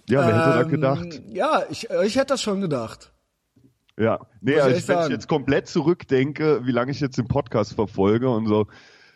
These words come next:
Speaker 1: dran zurückdenke und ich weiß noch ganz genau, wenn ich ihn zum ersten Mal gehört habe, dann hätte ich damals nicht gedacht, dass ich mal Gast in der zweihundertsten Folge sein werde.
Speaker 2: Ach so.
Speaker 1: Aber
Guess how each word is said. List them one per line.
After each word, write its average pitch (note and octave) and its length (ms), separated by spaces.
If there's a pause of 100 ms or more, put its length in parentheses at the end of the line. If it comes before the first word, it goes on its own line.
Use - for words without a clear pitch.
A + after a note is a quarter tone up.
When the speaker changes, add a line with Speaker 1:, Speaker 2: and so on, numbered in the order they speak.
(360)
Speaker 1:
dran B2 320
zurückdenke C3 600
und C3 60
ich B2 120
weiß C3 200
noch C3+ 80
ganz C3 200
genau, C3 220
wenn C3 80
ich B2+ 100
ihn C3 80
zum A#2+ 160
ersten A#2 300
Mal A#2 120
gehört A#2+ 420
habe, A2 340
dann A#2+ 200
hätte B2 220
ich - 120
damals C#3+ 480
nicht F3 260
gedacht, A2+ 400
dass A2 120
ich - 60
mal G#2+ 140
Gast - 420
in A2+ 100
der A2 120
zweihundertsten G#2+ 680
Folge G#2 500
sein G2 400
werde. F2 300
Speaker 2:
Ach E2 60
so. D#2+ 60
Speaker 1:
Aber A3 120